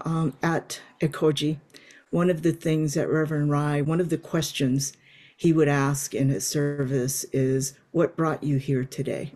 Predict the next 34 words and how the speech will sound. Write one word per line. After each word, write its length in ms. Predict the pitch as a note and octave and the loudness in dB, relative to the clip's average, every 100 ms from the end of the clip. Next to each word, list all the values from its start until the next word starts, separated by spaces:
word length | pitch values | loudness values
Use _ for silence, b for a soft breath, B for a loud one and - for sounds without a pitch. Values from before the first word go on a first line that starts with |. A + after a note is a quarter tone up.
| - | -2
That 360 | E3 G3 - | 0 0 -2
question 480 | - F3 E3+ E3+ D#3+ | -2 -2 0 0 0
to 120 | C#3 D#3 | 0 0
me 240 | D3+ C#3 | 2 2
is 120 | C3+ | 0
still 240 | - D3+ C#3+ | -2 -2 2
very 280 | C#3+ C#3+ | 2 0
relevant 520 | C3+ C#3+ D3 C#3+ G#2 - B B | 0 0 0 -2 -6 -8 B B
because 320 | D#3+ C#3+ E3+ | -6 -2 0
we 80 | E3 | 0
do 300 | C#3 D#3 D3+ | 2 2 2
see 540 | C#3+ - F3 E3 C3+ - b b b | 0 -2 2 2 2 -4 b b b
new 140 | D#3+ | 0
faces 580 | C#3+ C3+ C#3 C#3 A2+ - | 2 2 0 0 -4 -6
coming. 460 | - D#3+ C#3+ A#2+ - | -4 0 2 0 -2
They're 120 | D3+ | 0
searching 460 | D3 A#3 A#3 A3+ F3+ | 2 2 2 -2 -2
for 100 | C#3+ | -4
something, 520 | - D3 C#3+ G2 - B B - | -2 -4 -2 -6 -6 B B 0
just 240 | F#3+ - | 0 2
as 140 | F3 | 2
I 160 | F3 F3+ | 4 4
was 200 | D#3+ D3 | 2 2
searching 400 | D3+ B2+ C#3+ C3+ | 0 -2 0 -2
for 200 | C#3 C3 | -2 -4
something. 600 | - C3+ C3 - D3 C3+ B B B B B B - | -2 -2 -2 -4 -10 -12 B B B B B B -2
And 460 | E3+ E3+ E3 D#3+ - | 0 2 2 0 0
what 240 | F3 F#3 | 2 4
I 120 | F#3 | 4
would 180 | F#3+ E3+ | 4 4
say 420 | - - G#3+ A#3 | 2 -2 0 0
to 160 | A#3+ A#3 | -2 -2
that 300 | G3 E3 - | -2 -4 -2
individual 800 | F3 D#3 D3 D#3 D#3 D3 C#3+ | 0 0 0 0 0 0 0